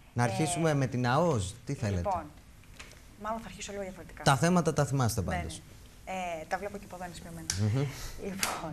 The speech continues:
Speaker 2: ε, εγώ επειδή ανήκω, μάλλον είναι προσωπική μου άποψη και είναι και άποψη των,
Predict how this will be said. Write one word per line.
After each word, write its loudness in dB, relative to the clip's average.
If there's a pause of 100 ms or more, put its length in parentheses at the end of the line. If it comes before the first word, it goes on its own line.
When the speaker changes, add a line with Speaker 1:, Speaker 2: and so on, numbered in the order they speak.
(500)
Speaker 2:
ε, -6
εγώ 0
επειδή -2 (800)
ανήκω, -2 (140)
μάλλον 0 (140)
είναι -4
προσωπική -6
μου 4
άποψη 0 (340)
και -4
είναι -4
και 0
άποψη 0 (260)
των, -4